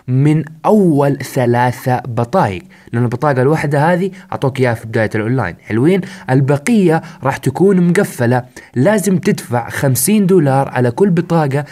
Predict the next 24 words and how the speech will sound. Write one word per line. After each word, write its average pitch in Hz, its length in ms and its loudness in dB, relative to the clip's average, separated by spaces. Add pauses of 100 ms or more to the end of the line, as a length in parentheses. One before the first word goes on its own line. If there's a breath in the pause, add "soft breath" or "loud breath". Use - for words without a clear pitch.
(160 loud breath)
عشان 127 360 -2
تقدر 135 400 0 (280 loud breath)
تفكها. 123 640 -4 (640 soft breath)
أول 156 240 4
بطاقتين 147 640 0
زي 190 140 2
ما 180 100 2
قلت 156 240 0
لكم 180 480 2 (580 loud breath)
راح 123 140 -6
تكون 151 480 -2 (480)
جاهزة 135 420 0
عندك 160 340 -2
تقدر 143 420 0 (340 loud breath)
تشتريها 139 460 0
بخمسين 120 420 0
دولار، 127 340 0 (280 loud breath)
لكن 170 420 2
الثلاثة 190 520 0
الأخيرة 156 640 0 (260 loud breath)
لازم 143 680 2
اللي 123 120 2
هو 147 160 0
تدفع 127 640 -4